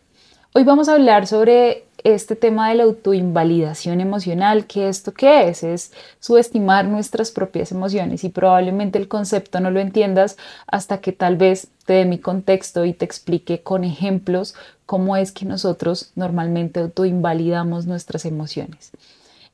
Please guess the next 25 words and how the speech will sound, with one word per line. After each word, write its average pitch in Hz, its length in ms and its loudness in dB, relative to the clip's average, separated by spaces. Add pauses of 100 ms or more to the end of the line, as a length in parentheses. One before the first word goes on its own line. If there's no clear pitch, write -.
Y 214 220 6
hablamos 220 480 4
mucho 220 240 0
de 214 120 4
validación 185 560 2
emocional, 165 540 -4
¿no? 165 300 -4
Y 180 140 0
es 165 120 -4
que 147 200 -4
las 165 180 -4
personas 165 440 -4
deben 170 240 0
entender 175 680 0 (340)
nuestras 175 380 -8
emociones, 196 720 2
deben 160 220 -4
aceptar 180 580 2
nuestras 190 300 -10
emociones, 170 500 -6
deben 160 200 -8
aprender 165 380 -8
a 147 60 -4
ser 160 140 -8
empáticos, 180 680 -2